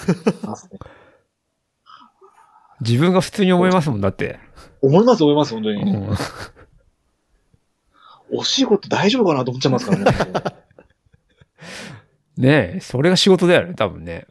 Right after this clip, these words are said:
Speaker 2: うん。
Speaker 1: いや、本当そうですよね。
Speaker 2: うん。
Speaker 1: プロウルトラランナーですよ、本当に。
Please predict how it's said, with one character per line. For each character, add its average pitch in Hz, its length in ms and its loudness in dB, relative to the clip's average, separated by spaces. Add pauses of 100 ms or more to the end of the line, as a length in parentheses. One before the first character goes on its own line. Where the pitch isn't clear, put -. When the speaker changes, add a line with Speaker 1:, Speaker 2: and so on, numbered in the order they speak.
(160)
Speaker 2:
う 92 60 -12
ん。 82 80 -16 (340)
Speaker 1:
い - 60 -8
や、 - 100 -4
本 131 220 -8
当 202 80 -6
そ 214 120 4
う - 20 8
で 170 60 4
す 127 100 -4
よ 113 80 0
ね。 107 220 0
Speaker 2:
う 107 100 4
ん。 92 320 0 (1400)
Speaker 1:
プ - 160 0
ロ 180 120 4
ウ 156 80 4
ル 180 100 4
ト 180 100 2
ラ 175 120 4
ラ 170 120 2
ン 143 100 -4
ナ 110 100 0
ー 98 60 -2
で 92 60 -8
す - 100 -12
よ、 92 60 -6
本 - 80 -4 (240)
当 - 120 -12
に。 - 60 -10